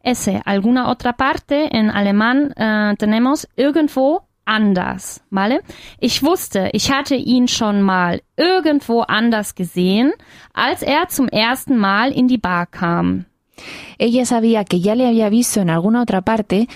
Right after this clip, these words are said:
Speaker 2: cuando vino por primera vez al bar.
Speaker 1: Sie wusste,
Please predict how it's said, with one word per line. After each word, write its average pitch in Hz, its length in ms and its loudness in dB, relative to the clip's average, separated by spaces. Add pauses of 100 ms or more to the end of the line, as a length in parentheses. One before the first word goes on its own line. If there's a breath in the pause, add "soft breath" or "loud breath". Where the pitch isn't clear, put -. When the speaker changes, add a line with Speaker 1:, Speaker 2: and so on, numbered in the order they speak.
(140 loud breath)
Speaker 2:
cuando 196 300 0
vino 247 260 2
por 196 220 -2
primera 185 380 0
vez 190 220 -2
al 156 120 0
bar. 123 160 -2 (600 soft breath)
Speaker 1:
Sie 254 240 0
wusste, 320 500 0